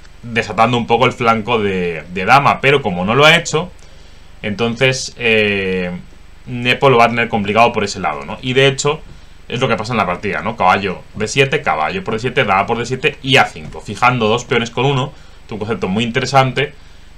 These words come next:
y ahora, claro, si Nepo en un momento dado consigue jugar B cinco, B seis, eh, Dink puede capturar y el peón de A seis quedaría débil, ¿no? Y la casilla de, de C cinco, etcétera, ¿no? Esto es un defecto en la estructura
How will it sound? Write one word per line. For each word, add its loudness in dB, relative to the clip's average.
y 2
ahora, 6
claro, 6
si -4
Nepo 2
en 4
un 0
momento 2
dado 6
consigue 2
jugar 4
B 0
cinco, 0
B 6
seis, 2
eh, 2
Dink 2
puede 6
capturar 4
y 0
el 0
peón 0
de 2
A -8
seis -2
quedaría 2
débil, -6
¿no? -10
Y -8
la -2
casilla -2
de, -2
de 0
C -6
cinco, 0
etcétera, -4
¿no? -4
Esto -10
es -8
un -4
defecto -4
en -2
la 0
estructura -2